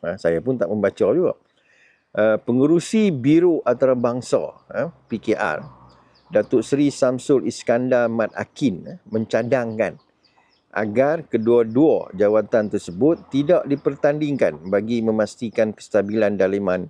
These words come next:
parti dan kelancaran khidmat kepada rakyat menjelang pilihan raya umum akan datang. Dan cadangan itu,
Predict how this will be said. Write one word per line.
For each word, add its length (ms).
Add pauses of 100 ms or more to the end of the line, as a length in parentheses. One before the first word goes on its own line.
(120)
parti 400 (460)
dan 260
kelancaran 480
khidmat 480
kepada 380
rakyat 420 (220)
menjelang 580
pilihan 300
raya 160
umum 400 (160)
akan 320
datang. 300 (920)
Dan 180
cadangan 480
itu, 460